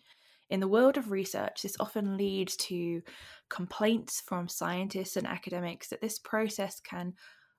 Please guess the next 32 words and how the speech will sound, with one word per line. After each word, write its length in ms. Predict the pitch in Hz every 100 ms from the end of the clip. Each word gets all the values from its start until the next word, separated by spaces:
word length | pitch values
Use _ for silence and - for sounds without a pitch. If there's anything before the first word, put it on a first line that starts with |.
| -
ultimately 720 | 233 262 233 - 220 214 208 - _
make 460 | 190 190 180 - - -
things 360 | 190 185 185 185
or 120 | -
the 60 | 175
things 220 | 220 208
you're 80 | 196
talking 320 | 202 190 185
about 300 | 180 165 -
inaccurate 720 | 190 - - - - - - -
or 460 | 196 185 180 175 175 - - -
dilute 440 | - 190 196 - -
its 120 | - -
impact 520 | 190 180 - - -
after 240 | - - 180
years 400 | 175 214 226 208
and 120 | 196
years 220 | 196 190
of 100 | 180
hard 360 | - 185 185 180
work, 440 | 175 165 101 - - - - _ -
or 160 | 202
it 60 | 196
just 240 | 208 -
completely 880 | - 202 - 220 220 202 196 190 - -
misses 520 | 185 - 165 165 - -
the 80 |
point 420 | 165 - - - -
of 140 | 165
what 140 | - -
is 160 | 175
new. 260 | - 65